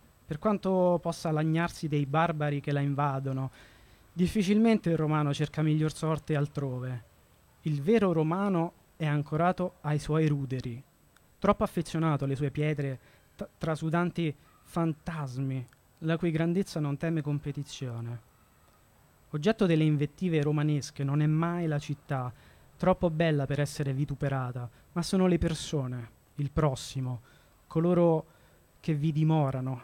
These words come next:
e che vi transitano. E così, una volta di più, Roma si rivela, si rivela luogo di sproporzioni.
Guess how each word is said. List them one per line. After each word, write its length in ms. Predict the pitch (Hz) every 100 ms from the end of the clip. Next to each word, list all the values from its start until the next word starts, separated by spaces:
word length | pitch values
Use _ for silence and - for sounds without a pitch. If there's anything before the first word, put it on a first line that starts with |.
| -
e 100 | 151
che 140 | 156
vi 160 | 139 147
transitano. 760 | 151 143 131 135 131 127 127 - _ _ _ _ _ _ _ _ -
E 140 | 147
così, 460 | 156 151 160 214 214
una 180 | - 143
volta 260 | 139 143 139
di 100 | 135
più, 400 | - 170 196 214 _ _ _ _ _ -
Roma 340 | 156 190 180
si 100 | 151
rivela, 540 | 151 143 147 139 135 139
si 180 | - 160
rivela 400 | 151 151 147 143
luogo 460 | 151 156 185 185 160
di 200 | 147 156
sproporzioni. 1200 | - - 156 156 - 151 - - 131 117 113 110